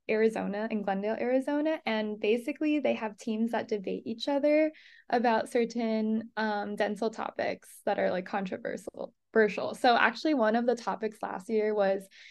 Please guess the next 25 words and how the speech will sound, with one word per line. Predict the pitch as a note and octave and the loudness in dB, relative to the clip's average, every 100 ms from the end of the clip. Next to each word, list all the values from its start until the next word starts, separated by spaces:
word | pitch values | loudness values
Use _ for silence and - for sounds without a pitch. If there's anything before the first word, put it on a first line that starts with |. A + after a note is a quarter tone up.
| - | -12
"Should | - B3+ | 2 4
dental | A3 A3 A#3 | 4 2 0
schools | A#3 B3 B3 | 0 0 2
be | A3 A3 | 0 -2
pass | A3 - G3 F#3+ - - | -2 -4 -8 -8 -14 -6
fail?" | G3 F#3 F#3 F#3+ F#3 - - - | -4 -2 -4 -8 -10 -20 -16 -2
And | A3 A3 | 2 4
then | G#3 G#3 G3+ G#3 A3+ - | 2 0 -2 -6 -6 -2
I | A3 | 0
think | A3+ A3 | 0 0
asdo | A3 G3+ G3+ G#3+ | 0 0 -2 -2
was | G#3 G3+ | -2 0
like, | G3+ F#3+ | -2 -2
"Yes, | - F#3 - | -4 -4 -6
it | - | -8
should | - A#3 | -4 -4
be." | A3+ A#3 A#3 | -2 -4 0
And | A3 | 0
then | G#3 | 0
Midwestern | G3+ G3+ G3+ F#3+ G#3+ | -2 -2 -4 -4 -6
was | G#3 G#3+ | -4 -4
like, | G3+ | -4
"No, | G#3+ G3+ | -2 -4
it | - | -4
shouldn't." | - - - - | -6 -6 -8 -14